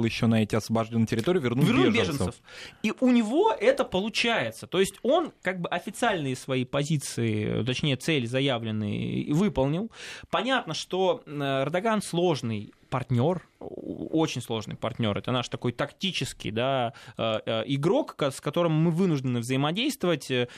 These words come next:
Speaker 2: не выстраивая какую-то серьёзную долгосрочную коалицию политическую, тем более союз. Но при этом мы ведь знаем, что аппетит Эрдогана, его амбиции, э, как, э, эм, руководителя государства, претендующего на лидерство на Востоке,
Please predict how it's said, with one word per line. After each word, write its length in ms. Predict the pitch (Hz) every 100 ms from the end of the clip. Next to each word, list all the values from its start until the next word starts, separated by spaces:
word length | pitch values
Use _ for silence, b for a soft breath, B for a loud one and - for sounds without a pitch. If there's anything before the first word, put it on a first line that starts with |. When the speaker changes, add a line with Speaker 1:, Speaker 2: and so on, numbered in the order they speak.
| -
Speaker 2:
не 160 | 151 202
выстраивая 580 | 165 - 175 185 151
какую-то 380 | 139 135 151 139
серьёзную 440 | - 131 156 151 127
долгосрочную 580 | 127 123 - 151 - 120
коалицию 480 | - 139 139 - 110
политическую, 720 | 113 113 113 - - 104 104
тем 180 | 131
более 220 | 131 127 120
союз. 460 | 143 131 104 - B B B B
Но 200 | 151 233
при 180 | 311 214
этом 220 | 311 254
мы 200 | 214 208
ведь 160 | 233 165
знаем, 260 | 202 285 240
что 480 | - 208 202 190
аппетит 400 | 170 170 175 285
Эрдогана, 560 | 233 208 202 208 185 123
его 320 | 113 127 190
амбиции, 720 | 160 151 233 240 - 135 104 -
э, 360 | 104 107 104 -
как, 360 | 151 143 -
э, 360 | 127 120 117 113 B B 120
эм, 640 | 117 117 113 113 113 113
руководителя 640 | 117 127 147 147 175 175 135
государства, 540 | 135 143 156 156 139
претендующего 760 | 131 147 170 190 190 156 131
на 140 | 123 123
лидерство 680 | 151 196 170 - 120 101 - _
на 120 | 117 110
Востоке, 640 | 110 - 202 208 -